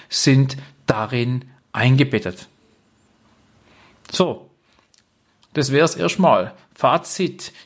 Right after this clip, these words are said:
dieser beiden Fähigkeiten, dieser Pole, Lokomotion, Kohäsion. Ich weiß, viele Menschen haben eine super Lokomotion, wenig Kohäsion.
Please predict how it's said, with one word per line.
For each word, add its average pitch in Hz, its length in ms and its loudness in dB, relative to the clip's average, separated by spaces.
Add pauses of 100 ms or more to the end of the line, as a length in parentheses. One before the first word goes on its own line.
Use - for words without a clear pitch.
dieser 135 180 -2
beiden 135 580 -2 (120)
Fähigkeiten, 135 1000 -2 (120)
dieser 117 180 -2
Pole, 147 720 2 (420)
Lokomotion, 143 800 -2
Kohäsion. 131 720 0
Ich 104 120 -6
weiß, 156 440 0 (260)
viele 180 280 2
Menschen 165 680 -2
haben 147 140 0
eine 143 100 0
super 208 460 0
Lokomotion, 180 800 0 (180)
wenig 127 380 0
Kohäsion. 185 680 -2